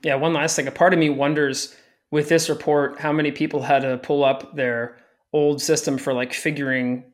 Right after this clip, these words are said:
how much sales they got through ads, looking at sponsored brands. They had to pull that up, like, root, branch, and stem,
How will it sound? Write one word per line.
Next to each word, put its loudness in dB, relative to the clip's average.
how -6
much -4
sales -2
they -2
got -2
through -6
ads, -4
looking -4
at -6
sponsored -8
brands. -6
They -6
had 0
to -4
pull 0
that 0
up, -2
like, -4
root, -6
branch, -2
and -6
stem, -4